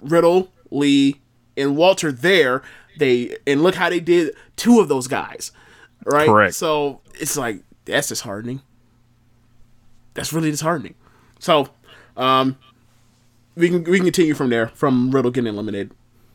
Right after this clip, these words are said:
Speaker 2: All right, so that was Tommaso Ciampa. I, I'm just, um, marking my, my, my list here. So
Speaker 1: Yeah, Ciampa
Speaker 2: we've
Speaker 1: got a, Ciampa was the third from last elimination.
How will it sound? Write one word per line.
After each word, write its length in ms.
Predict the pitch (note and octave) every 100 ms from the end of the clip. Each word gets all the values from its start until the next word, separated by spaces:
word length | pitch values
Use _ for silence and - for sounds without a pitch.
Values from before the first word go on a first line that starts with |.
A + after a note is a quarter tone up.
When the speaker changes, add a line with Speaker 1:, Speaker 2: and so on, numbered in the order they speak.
| _ _ -
Speaker 2:
All 180 | B2+ A#2+
right, 280 | A2 G2+ F#2
so 760 | - A#2 A2 G#2+ G#2+ G#2 G#2 G2+ - - _ _ _ - - _ -
that 120 | -
was 340 | F#2+ D2+ F2+ - - - - _
Tommaso 580 | - - - - - -
Ciampa. 680 | - A2+ A2 G#2+ A2 G#2 G#2
I, 300 | G#2 A2 G#2+
I'm 120 | A#2
just, 200 | A2 G2+
um, 760 | G2+ G2+ G2 F#2+ F#2+ G2 - - _ _ _ -
marking 640 | A2 A2 G#2+ G#2 - G2
my, 480 | G2 G2 F#2+ F#2 F2+ _ - _ - - -
my, 280 | A2 G2 F#2
my 180 | F#2+ F#2
list 320 | G2 F#2+ -
here. 180 | F#2 F2+
So 200 | G2+ F#2+
Speaker 1:
Yeah, 80 |
Ciampa 320 | - - G3 D#3+
Speaker 2:
we've 180 | A#2+
Speaker 1:
got 180 | C#3 F3
a, 40 | E3 D#3+ D#3+ -
Ciampa 400 | - G3 G#3+ F3+
was 280 | F3 D#3
the 100 | D3
third 960 | - - D#3 D#3 D#3 D#3 D3+ D3 C#3+ C3
from 280 | C#3 B2+ B2+
last 280 | B2 A#2
elimination. 480 | A#2+ A2+ G#2+ G2+ -